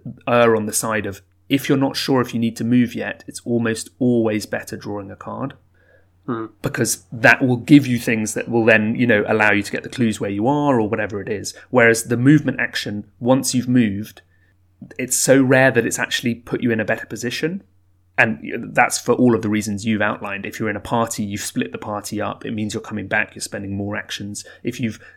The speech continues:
Speaker 1: moved into a location with no actions left, there's all of the challenges of that, you know, all of that kind of thing. So I'm, I'm really glad we're doing this episode 'cause I think,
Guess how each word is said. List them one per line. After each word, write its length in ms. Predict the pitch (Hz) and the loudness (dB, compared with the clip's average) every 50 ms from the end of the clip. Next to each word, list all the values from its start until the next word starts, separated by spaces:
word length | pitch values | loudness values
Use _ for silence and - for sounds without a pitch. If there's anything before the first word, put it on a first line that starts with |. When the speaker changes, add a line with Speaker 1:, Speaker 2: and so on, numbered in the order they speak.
| - | -6
Speaker 1:
moved 280 | - 127 127 120 110 - | -2 0 0 0 0 0
into 240 | 110 110 - - 110 | -4 -4 -6 -6 -6
a 20 | |
location 680 | 110 104 107 - 117 110 104 - - 117 113 120 123 - | -4 -4 -4 -4 -6 -6 -6 -6 -8 -8 -10 -12 -8 -6
with 120 | - 117 104 | -4 -4 -2
no 180 | 110 113 104 | 0 0 0
actions 340 | 104 110 - - - 104 - | 0 -2 -4 -6 -8 -8 -4
left, 380 | 123 139 147 135 - - - - | 0 2 2 2 0 -4 -10 -12
there's 100 | 113 101 | -8 -6
all 140 | 107 104 101 | -6 -6 -6
of 80 | 98 | -8
the 80 | - - | -10 -10
challenges 420 | - - 107 101 98 98 101 95 | -10 -10 -10 -10 -10 -10 -10 -12
of 80 | 98 95 | -8 -4
that, 240 | 123 123 117 117 - - - - | 0 0 0 -2 -4 -10 -8 -2
you 80 | - 123 | 2 2
know, 80 | 127 | 4
all 200 | 123 147 139 127 | 6 6 6 6
of 80 | 120 110 | 6 2
that 160 | 123 117 - | 0 -4 -8
kind 180 | - - 107 101 | -10 -12 -12 -14
of 80 | 104 | -14
thing. 320 | - - 101 98 104 117 127 _ _ _ - | -14 -14 -12 -12 -12 -14 -14 _ _ _ -6
So 120 | - - 139 | -2 2 2
I'm, 420 | 156 170 156 - - - 135 123 - _ _ _ _ | 2 2 2 -2 -6 -12 -16 -16 -16 _ _ _ _
I'm 160 | - 131 135 | -2 0 2
really 160 | 139 143 131 127 | 2 2 2 2
glad 240 | 131 131 127 127 | 2 4 2 2
we're 80 | 120 120 | 2 0
doing 180 | - 120 110 110 | -2 -2 -2 -2
this 120 | 110 - | -2 -4
episode 340 | 127 120 - - - 110 104 | -6 -6 -6 -6 -6 -6 -6
'cause 140 | - - - | -6 -6 -8
I 80 | 107 104 | -8 -6
think, 240 | - - 113 113 | -6 -6 -6 -6